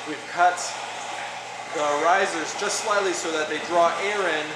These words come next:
along with the water, and that helps oxygenate the water because plant roots need oxygen as well. They don't need much, but they need some air in the water, um, so that they don't rot. This is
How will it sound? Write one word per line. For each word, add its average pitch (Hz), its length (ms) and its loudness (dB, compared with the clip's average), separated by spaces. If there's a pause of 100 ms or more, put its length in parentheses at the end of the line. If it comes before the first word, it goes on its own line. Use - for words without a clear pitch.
(480)
along 160 360 0
with 156 120 -2
the 151 160 -2
water, 151 360 4 (560)
and 151 120 -4
that 165 160 2
helps 165 240 0
oxygenate 160 640 0
the 151 160 -4
water 160 240 4 (100)
because 135 180 -4 (120)
plant 165 200 2 (120)
roots 226 320 -6 (400)
need 160 240 -2 (320)
oxygen 156 640 0 (200)
as - 160 -8
well. 170 280 0
They - 80 -4
don't 180 200 -2
need 185 160 -4 (840)
much, 208 260 2 (140)
but 165 100 -8
they 156 140 -4
need 170 160 -6
some 196 300 -2 (120)
air 190 220 2
in 175 80 -2
the 170 180 -4
water, 151 380 2 (520)
um, 143 120 0
so - 200 -8
that 143 120 2
they 143 160 -4
don't 147 180 -4 (220)
rot. 120 320 -2 (2500)
This 185 160 -6
is - 60 -8